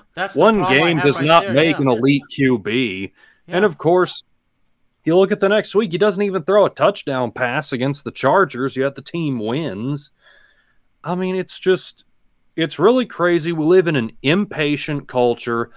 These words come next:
Speaker 2: that doesn't want to wait for results. They need something to get out now, something to talk about. And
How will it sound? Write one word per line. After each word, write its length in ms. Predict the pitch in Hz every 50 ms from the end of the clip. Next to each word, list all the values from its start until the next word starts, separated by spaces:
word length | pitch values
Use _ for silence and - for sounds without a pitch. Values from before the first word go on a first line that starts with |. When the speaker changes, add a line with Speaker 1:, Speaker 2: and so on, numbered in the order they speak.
| - - - -
Speaker 2:
that 120 | - -
doesn't 300 | - 135 170 170 185 143
want 220 | 156 160 160 165
to 40 | 156
wait 320 | 139 131 131 139 139 - -
for 120 | - 135
results. 420 | 135 123 95 117 123 120 123 -
They 200 | - - 104 101
need 280 | 98 117 139 170 175 143
something 400 | - - - 147 151 - 135 117
to 80 | 117 104
get 220 | 95 123 135 135
out 240 | 135 135 123 - 107
now, 420 | 110 113 117 117 113 117 113 104 _ _ _
something 400 | - - - 127 139 131 139 131
to 60 | 123
talk 380 | - - - 120 117 113 110 -
about. 540 | 107 98 107 107 107 107 107 107 110 - _ _ _ _ _ _ -
And 480 | 107 117 117 113 113 110 113 101 -